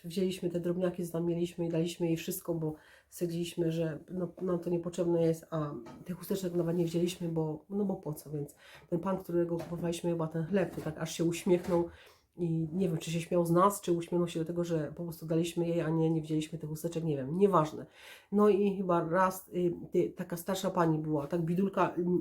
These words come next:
liczyła pieniążki, sobie liczyła, liczyła właśnie tam, gdzie staliśmy za, za tymi rybkami, y, pieczonymi. I tak nie wiem, czy jej brakowało, czy co, i tak rękę wyciągnęła, to też, ja mówię: „Rafał, daje jakieś pieniądze”, mówię, bo, bo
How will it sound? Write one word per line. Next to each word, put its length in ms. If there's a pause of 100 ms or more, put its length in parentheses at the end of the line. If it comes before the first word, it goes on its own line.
liczyła 440
pieniążki, 520
sobie 220
liczyła, 400
liczyła 320
właśnie 200
tam, 140
gdzie 100
staliśmy 480
za, 240 (320)
za 120
tymi 400
rybkami, 640 (180)
y, 40
pieczonymi. 600 (760)
I 100
tak 160
nie 140
wiem, 140
czy 100
jej 100
brakowało, 540
czy 120
co, 140
i 60
tak 260
rękę 400
wyciągnęła, 580
to 120
też, 300
ja 80
mówię: 140
„Rafał, 300
daje 320
jakieś 260
pieniądze”, 380
mówię, 220
bo, 320
bo 420